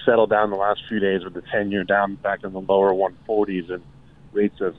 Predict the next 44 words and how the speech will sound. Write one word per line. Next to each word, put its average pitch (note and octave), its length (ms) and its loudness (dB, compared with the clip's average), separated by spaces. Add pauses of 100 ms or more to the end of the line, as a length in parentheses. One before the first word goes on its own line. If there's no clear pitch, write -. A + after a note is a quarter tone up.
(220)
calmed G#2 260 2
back F#2+ 300 0
down. E2+ 380 -6 (120)
So F#2 320 0 (500)
when G2+ 140 -4
I G#2 60 4
was G#2 140 -2 (100)
saying G2+ 240 0
that F#2 100 0
a F2 80 -6 (100)
thirty-year G2 460 0
was F2 220 -2 (500)
bumping G2+ 340 0
up - 140 0
back F#2+ 220 -4
over F2+ 220 -2
three G2 240 -10
percent F#2 540 -4
last G2+ 360 0
week, F2+ 240 -12 (340)
they're G2 220 0
just - 320 -10
bumping F#2+ 360 -8
down F#2 300 2
below G2 420 2 (100)
three F#2+ 280 -2
again F2+ 300 -6
now, F2+ 400 -2 (500)
which G#2+ 160 -12
is F#2+ 140 -6
nice. F#2 300 -2 (140)
So F2+ 400 2 (120)
a F#2 80 -4
little G#2+ 240 4
bit G2+ 120 4
of F#2 80 0
a F#2 60 0 (140)
settling F#2 440 2
down E2 360 -2 (500)
for F#2+ 80 -18
the F2+ 80 -8
last E2+ 260 0
several F2 260 -4
days. F2 260 -10